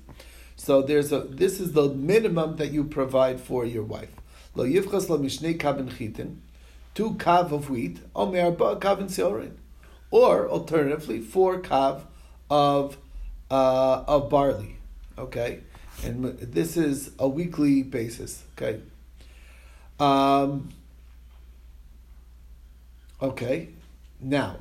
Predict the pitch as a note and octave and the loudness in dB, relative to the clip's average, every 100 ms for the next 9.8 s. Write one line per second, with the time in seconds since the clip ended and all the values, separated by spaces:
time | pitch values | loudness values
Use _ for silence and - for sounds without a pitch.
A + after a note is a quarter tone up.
0 | - F3 F3 C3+ B2+ B2+ C3 G#3 - C3+ | 2 2 4 2 0 0 0 0 0 -4
1 | B2 B2 B2+ B2+ B2 F#3 F#3+ C3 B2+ B2+ | -4 0 0 0 0 0 0 -4 -2 -4
2 | B2+ - A2 G#3+ D3+ B2+ A#2+ B2+ - - | -4 -4 0 0 0 -2 -6 -10 -14 -20
3 | - - - - - D#3 D#3+ C#3+ C3 B2+ | -20 -20 -20 -20 -2 4 6 4 2 0
4 | A#2 A2+ - D3+ G#2 G2+ B2+ A#2+ - B2+ | -2 -6 -2 -2 -2 -4 -6 -6 -6 -8
5 | B2 B2 E3+ G#3 F3 D3 E3 - B2+ A#2+ | -8 0 2 4 2 2 -2 -4 -6 -6
6 | B2 D3 D3 B2 A2+ A2 - C3 F3+ F#3 | -4 -2 -2 -2 -4 -6 -6 -2 -2 -2
7 | - C3 A#2+ - E3 D3+ - C#3 E3+ F#3+ | -4 -6 -6 -4 -4 -4 -4 -2 -2 -2
8 | F#3 C3+ B2+ B2+ C#3 C3+ A2+ G#2+ - - | -4 -6 -6 -4 0 0 0 -6 -16 -18
9 | - - B2+ E3 G#3+ A3 G#3 - | -16 -8 4 4 6 2 -2 -8